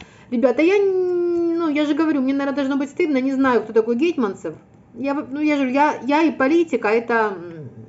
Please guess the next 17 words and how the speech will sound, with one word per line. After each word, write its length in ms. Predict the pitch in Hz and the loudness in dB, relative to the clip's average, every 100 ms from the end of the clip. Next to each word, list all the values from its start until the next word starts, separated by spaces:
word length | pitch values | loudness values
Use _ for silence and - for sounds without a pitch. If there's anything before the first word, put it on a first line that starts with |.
| - - - - | -18 -18 -18 -10
разные 440 | 214 240 262 240 226 | -2 -2 0 2 2
оси 240 | 233 233 | 2 0
координат. 540 | 220 208 202 220 196 160 - - - - - - | -6 -6 -6 -4 -4 -6 -10 -20 -20 -20 -20 -12
Э, 160 | 196 | -6
ну, 140 | 226 277 | -2 0
давайте 300 | 339 381 381 | 0 0 -2
посмотрим, 500 | 359 330 311 254 254 | -2 0 0 0 0
уйдет 320 | 262 330 - | 2 0 0
ли 60 | 294 | -2
Гет-, 340 | 220 214 214 | 2 0 0
Гетманцев, 760 | 214 202 247 220 175 170 - 165 | -6 2 2 2 -6 -8 -10 -8
хотите? 520 | 214 214 320 - 165 - - | -6 -4 -6 -6 -12 -14 -16
Вот 140 | 202 | -10
так, 180 | 175 - | -8 -4
уйдет 340 | 220 294 370 | -2 -2 -2
ли 80 | 262 | -4
Гетманцев? 640 | 202 190 165 165 160 - | -4 -4 -4 -8 -10 -10